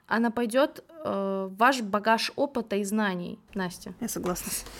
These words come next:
Speaker 2: Я согласна. Полностью поддерживаю автора этого данного подкаста.
Speaker 1: <laughs>
Speaker 2: Но
Speaker 1: Так ты тоже автор.
Speaker 2: Да? С-, ладно. Ну, просто я вам скажу, что да,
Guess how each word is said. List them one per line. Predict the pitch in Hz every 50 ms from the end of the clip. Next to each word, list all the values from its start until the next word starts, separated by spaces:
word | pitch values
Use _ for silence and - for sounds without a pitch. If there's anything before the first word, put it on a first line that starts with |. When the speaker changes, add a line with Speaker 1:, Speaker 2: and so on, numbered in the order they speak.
| - - - - - - - -
Speaker 2:
Я | 247 294
согласна. | - - 196 233 226 226 -
Полностью | 208 - 320 370 330 330
поддерживаю | - 240 226 202 226 220 214 202 190 185
автора | 185 185 - - 214 233
этого | 226 - 190
данного | 208 190 180 165
подкаста. | 165 - - - 254 277 - - 254 - - - - - - - - - - - - - - - - - - - - - - - -
Speaker 1:
<laughs> | 269 294 311 - - - - - - -
Speaker 2:
Но | 214 233 277 302 320 320 320 302 294 -
Speaker 1:
Так | 226 -
ты | - 240
тоже | 226 - 269 233 208 220
автор. | 202 196 196 196
Speaker 2:
Да? | 185 170 185 247 285 - -
С-, | - - - - - - - - - - -
ладно. | 170 165 156 160 175 214 220 - - - -
Ну, | 208 226 311 370 233 - -
просто | - 285 320 302 - - 208
я | 190
вам | 185
скажу, | - - 196 202 254
что | 285 - - 175
да, | 165 180 170 147 135